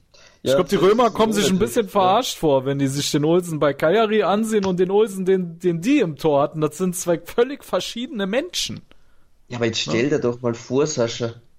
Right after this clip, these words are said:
Speaker 2: bei
Speaker 1: Mhm.
Speaker 2: Cagliari Calcio, die sind Vierter in der Serie A und bei denen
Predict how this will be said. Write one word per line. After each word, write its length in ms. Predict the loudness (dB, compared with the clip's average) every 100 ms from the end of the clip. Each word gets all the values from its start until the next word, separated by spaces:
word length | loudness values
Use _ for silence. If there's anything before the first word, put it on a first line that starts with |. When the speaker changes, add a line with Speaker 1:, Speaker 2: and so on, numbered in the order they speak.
| -4
Speaker 2:
bei 160 | -2 -2
Speaker 1:
Mhm. 120 | -2
Speaker 2:
Cagliari 400 | 0 0 0 -2
Calcio, 440 | -2 -4 -2 -6 -8
die 120 | -8
sind 220 | -10 -10
Vierter 840 | -14 -20 -8 -4 -4 -2 0 0 0
in 100 | -2
der 160 | -2
Serie 560 | -2 -2 0 2 0 2
A 200 | 2 0
und 260 | -2 -6
bei 80 | -6
denen 640 | -6 -4 -2 0 0 -2